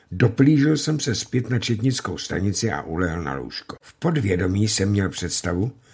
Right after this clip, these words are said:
<clears throat> že před četnickou stanicí stojí dva autokary, sežené strážníkem státní policie. Na stanici nebyl nikdo, jen mrtvý velitel, praporčík Koukol, který ležel u lůžka. Pak jsem slyšel kroky.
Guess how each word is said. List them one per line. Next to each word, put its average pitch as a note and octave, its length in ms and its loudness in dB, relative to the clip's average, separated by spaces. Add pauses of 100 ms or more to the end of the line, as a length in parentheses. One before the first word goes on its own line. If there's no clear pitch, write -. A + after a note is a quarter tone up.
(720)
<clears throat> F3 800 8
že G2+ 160 6
před - 260 6
četnickou C3 600 2
stanicí F2+ 600 0
stojí G#2 300 2
dva G#2 180 2
autokary, A2 800 0 (200)
sežené A2 500 4
strážníkem F#2 800 0
státní F2+ 440 -2
policie. D2 500 -8 (200)
Na F2 100 2
stanici G2 460 -2
nebyl F#2 260 0
nikdo, D#2+ 340 -2
jen D2 220 0
mrtvý E2 340 0
velitel, D#2 600 -6
praporčík D2+ 520 -6
Koukol, D2+ 580 -2 (420)
který C2+ 320 -2
ležel C2 340 -4
u B1+ 60 -6
lůžka. - 380 -10 (200)
Pak D2+ 160 -6
jsem F#2+ 140 0
slyšel G2+ 320 -6
kroky. - 460 -12